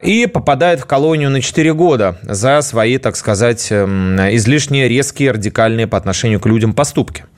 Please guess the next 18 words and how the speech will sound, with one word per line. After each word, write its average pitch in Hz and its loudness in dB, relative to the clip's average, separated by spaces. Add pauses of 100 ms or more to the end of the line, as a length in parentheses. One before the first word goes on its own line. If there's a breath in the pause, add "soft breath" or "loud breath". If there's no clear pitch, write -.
(100)
А - 0
затем 180 0
выходит 254 -2 (120)
и 220 2
понимает, 185 0
что, 175 2 (120)
а, 117 4
вообще-то 143 -2 (300)
мир 139 2
изменился, 143 0 (680 loud breath)
такая 107 2
вот, 92 -2
ну, 113 0
нетривиальная, 104 0
что - -8
называется, 90 0
фабула, 135 0
да. 123 0